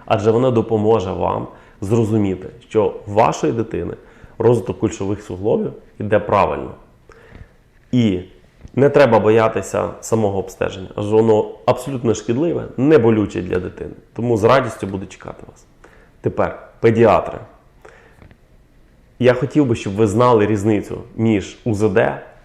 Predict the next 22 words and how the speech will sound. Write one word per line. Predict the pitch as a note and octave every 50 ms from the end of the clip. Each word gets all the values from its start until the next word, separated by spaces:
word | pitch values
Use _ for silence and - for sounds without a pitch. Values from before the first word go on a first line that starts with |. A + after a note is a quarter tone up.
| -
і | - A2+ A2+
рентгенографією | G2+ G#2 G#2 G#2+ G#2+ G#2 G#2 G2+ F#2+ G2 F#2 - - A2 A2+ A#2+ A#2+ A2 G2 -
кульшових | A2 F#2 - - G2 F#2+ G2 F#2+
суглобів. | - - F#2 F#2 E2 - - - - - _ _ _ _ _ _ _ - - - - - - - - - - - - - -
Адже | - A2+ G2 F#2 F#2+ G2 A2
рентгенографія, | B2+ C3+ C3 D3 C#3+ C#3+ C#3 B2 B2 B2 A#2+ - C3+ B2+ G#2+ F#2+ G2 F2+ - -
ту, | - B2 A#2+
яку | A2 F#2 - - G2 F#2+ - - - - _ -
старі | - - - C3+ B2+ B2+ B2
педіатри | - - A2 F#2+ G2+ G#2 G2 F#2+ F#2 - - -
часто | - G2 F#2+ - - F#2
люблять | F#2+ G2 G2+ G2 G2 F#2+ - F#2 F#2+ -
використовувати, | - - - F#2+ F2+ - - - E3 F#3 F#3+ D#3+ B2+ G#2+ - - - F#2+ - - - -
несе | - A2+ A2+ - - G2
променеве | - - A2 B2 C#3+ D#3 D#3+ D#3+ E3 E3 D#3 D3
навантаження, | C3+ B2 A2+ A2 A2 G#2 - D#2 D#2+ F#2+ F#2+ G2 G#2 G2 - -
тобто | - G#2 - - A#2 A2 - A#2 A2+ -
несе | - A#2 A2+ A2 - - - A2+ A2 F#2+ F#2 - - - - - - -
шкоду | - - - - C#3+ C3 A#2+ G#2 G2 F#2+ F2+
для | F#2+ G2+ G#2+ G#2+ G2+ F#2+ F2+ F2 - -
розвитку, | - G#2+ A2+ A2 F#2 F2+ - - - - F#2+ G2 - - - - - - - -
е, | - F2+ E2+